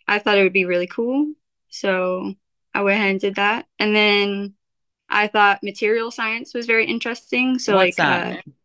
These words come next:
Speaker 1: strength and, um, durability of materials. So, like, how much it'll bend before it fully breaks, how much
Speaker 2: You
Speaker 1: you can
Speaker 2: found that
Speaker 1: deform.
Speaker 2: interesting? You, that, that was
Speaker 1: Mm-hmm.
Speaker 2: something that you thought was, was cool? See, it's funny how brains work, 'cause I'm, like, glazing.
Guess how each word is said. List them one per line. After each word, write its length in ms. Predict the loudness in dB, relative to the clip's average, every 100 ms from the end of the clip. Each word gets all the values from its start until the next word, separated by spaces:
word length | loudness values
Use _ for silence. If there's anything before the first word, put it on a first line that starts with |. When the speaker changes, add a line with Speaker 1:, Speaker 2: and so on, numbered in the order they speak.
| _ _ _ _ _
Speaker 1:
strength 500 | 0 4 4 2 -4 -18 -20 -8
and, 760 | -2 0 0 0 0 -2 -8 -12 _ _ _ -6
um, 680 | -2 0 -2 -4 -6 -8 -12 _ _ _ _ _ -2
durability 800 | 4 6 6 4 4 2 0 -8 -4
of 120 | -2
materials. 360 | 0 2 2 2
So, 80 |
like, 140 | 2 2
how 340 | 0 4 4
much 240 | 2 -2 -2
it'll 120 | -6
bend 360 | -2 -2 -2 -4
before 280 | -6 -6 -6
it 80 |
fully 200 | -2 -2
breaks, 440 | 2 4 4 0 -6
how 120 | -2
much 120 | 0
Speaker 2:
You 40 | 0
Speaker 1:
you 40 |
can 140 | 0 0
Speaker 2:
found 140 | 2
that 140 | 0
Speaker 1:
deform. 140 | 0 -2
Speaker 2:
interesting? 560 | -4 -8 -10 -14 -14 -12
You, 160 | -10 -2
that, 180 | -2 2
that 160 | 6 8
was 100 | 6
Speaker 1:
Mm-hmm. 60 |
Speaker 2:
something 300 | 4 0 -2
that 140 | -2 -2
you 120 | -4
thought 260 | -4 -4 -6
was, 200 | -10 -12
was 240 | -10 -8 -8
cool? 380 | -6 -4 -2 -4
See, 200 | -8 -8 -8
it's 180 | -10 -4
funny 200 | -4 -2
how 160 | 0 0
brains 360 | 0 0 0
work, 180 | -2 -6
'cause 140 | -8 -2
I'm, 220 | 0 0
like, 200 | -2 -6 -12
glazing. 720 | -8 -4 -4 -6 -8 -8 -10